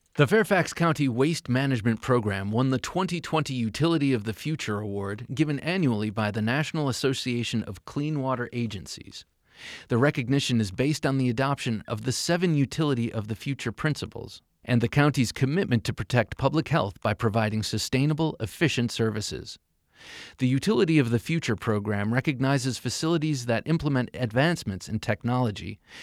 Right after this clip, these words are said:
and cutting-edge practices that focus on resource recovery,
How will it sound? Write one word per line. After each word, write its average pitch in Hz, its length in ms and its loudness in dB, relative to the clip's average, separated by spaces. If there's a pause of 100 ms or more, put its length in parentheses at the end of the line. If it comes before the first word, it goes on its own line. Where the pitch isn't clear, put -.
(200)
and 120 160 0
cutting-edge 151 520 2
practices 98 600 -4
that 113 180 -4
focus 131 340 0
on 107 340 0
resource 127 540 0
recovery, 107 560 -2